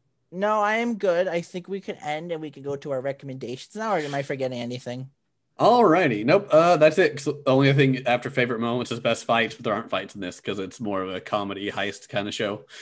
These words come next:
Speaker 2: Um, so we're on to recommendations. I guess it was my pick, so I will go first.
Speaker 1: Okay,
Speaker 2: So
Speaker 1: ladies
Speaker 2: would
Speaker 1: first.
Speaker 2: I rec-, <sighs> whatever. Um, would I recommend The Great Pretender? I think so.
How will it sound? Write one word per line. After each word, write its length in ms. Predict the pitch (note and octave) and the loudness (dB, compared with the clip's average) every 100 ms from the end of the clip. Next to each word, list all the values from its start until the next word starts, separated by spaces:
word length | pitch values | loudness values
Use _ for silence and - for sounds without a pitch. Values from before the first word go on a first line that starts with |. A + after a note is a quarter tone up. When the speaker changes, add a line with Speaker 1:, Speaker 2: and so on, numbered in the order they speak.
| - _ _ | -20 _ _
Speaker 2:
Um, 420 | C#3+ E3+ D3+ G2 - | 0 2 2 0 4
so 360 | A#3+ - - C3 | 6 6 2 2
we're 160 | D3 | 4
on 160 | C#3+ D3+ | 4 4
to 60 | C#3+ | 4
recommendations. 920 | D#3 D3+ C#3+ C#3 D#3+ D3 B2 G2 - | 2 2 2 2 2 0 -4 -4 -4
I 60 | C3+ | 0
guess 260 | D3+ D#3 - | 2 2 -2
it 120 | D3 | 0
was 200 | C#3 C3+ | 2 2
my 180 | C3+ C3 | 0 0
pick, 280 | C#3 C3+ | 0 -2
so 100 | - | -6
I 160 | - A2+ | -4 -2
will 140 | G#2+ | -2
go 140 | A#2 G#2+ | -4 -4
first. 680 | - G2+ A2 - - - _ _ _ _ _ _ _ _ | -4 -6 -8 -14 -20 -20 _ _ _ _ _ _ _ _
Speaker 1:
Okay, 160 | D#3 D#3 | 0 4
Speaker 2:
So 80 | C3 | 6
Speaker 1:
ladies 160 | C#3 | 6
Speaker 2:
would 200 | G3+ A#3 F3 | 8 8 6
Speaker 1:
first. 240 | - _ _ _ _ - | -2 _ _ _ _ -8
Speaker 2:
I 120 | C3+ | -6
rec-, 320 | C3+ D3 D#3 C#3+ C#3+ _ _ | 0 0 0 -4 -8 _ _
<sighs> 400 | - - - G3+ | -14 -14 -18 -10
whatever. 400 | A#2+ F#2+ F2+ F#2+ _ - _ | -6 -6 -8 -16 _ -20 _
Um, 440 | E3+ E3 D3+ D3 C3+ | 0 4 4 4 2
would 420 | C3+ E3+ E3+ E3+ | 2 4 4 2
I 180 | - C#3 | 0 0
recommend 840 | C#3+ C#3 C#3 B2+ B2 B2 B2+ C3+ - _ _ _ _ _ _ - | 2 0 0 0 -2 -4 -6 -10 -16 _ _ _ _ _ _ -6
The 80 | C3+ | -4
Great 240 | - A#2 | -2 -4
Pretender? 400 | C#3 C#3 A#2+ B2+ | -6 -6 -2 -2
I 80 | E3+ | 0
think 200 | F#3+ G#3+ | 0 0
so. 340 | A#3 C#3+ F#2 | 0 0 -2